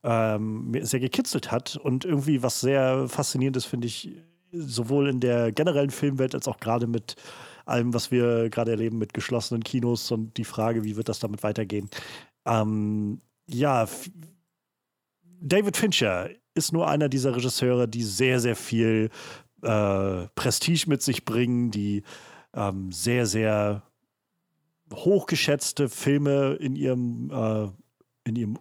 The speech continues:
Oeuvre haben. Und ja, also ich meine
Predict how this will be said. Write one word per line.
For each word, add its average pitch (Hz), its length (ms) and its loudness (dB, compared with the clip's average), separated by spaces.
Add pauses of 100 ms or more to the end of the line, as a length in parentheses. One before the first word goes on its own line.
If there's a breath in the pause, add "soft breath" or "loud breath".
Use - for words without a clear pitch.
Oeuvre 131 580 2
haben. 104 460 -2 (720 loud breath)
Und 117 800 -2
ja, 131 240 4
also 131 300 0
ich 127 60 -2
meine 139 180 2